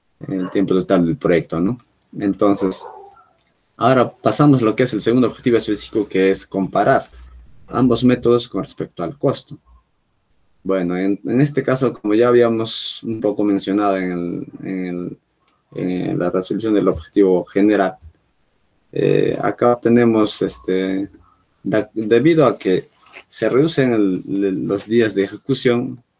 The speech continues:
es obvio que, que en los costos indirectos, como es el, los gastos generales y los gastos de supervisión, se va a reducir.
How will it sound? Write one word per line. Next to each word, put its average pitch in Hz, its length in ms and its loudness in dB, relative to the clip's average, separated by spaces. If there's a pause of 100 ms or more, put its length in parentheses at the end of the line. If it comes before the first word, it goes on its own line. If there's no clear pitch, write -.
(400)
es - 180 -4
obvio 120 300 4
que, 98 260 -6
que 98 260 -4
en 92 60 -6
los 92 140 -8
costos 117 420 -8
indirectos, 104 600 0
como 98 260 -2
es 92 140 -6
el, 87 320 -6
los 90 180 -8
gastos 95 640 -6
generales 104 520 2
y 98 60 4
los 92 160 -2
gastos 104 260 0
de 101 40 2
supervisión, 110 480 -2
se - 160 -8
va 127 100 2
a - 40 2
reducir. 104 480 2